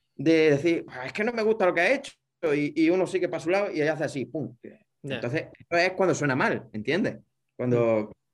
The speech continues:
Speaker 2: Mm.
Speaker 1: no, no se están escuchando la gente.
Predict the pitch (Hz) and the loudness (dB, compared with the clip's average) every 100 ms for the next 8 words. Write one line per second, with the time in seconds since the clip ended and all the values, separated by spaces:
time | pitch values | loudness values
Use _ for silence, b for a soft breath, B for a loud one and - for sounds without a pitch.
0 | _ - 143 147 147 151 156 - 151 143 | _ -2 -2 0 -2 -2 -4 -2 -2 -2
1 | 123 - 123 123 127 202 143 117 180 208 | -4 -8 -10 -8 -6 -2 -2 -2 -4 -6
2 | 107 - | -10 -10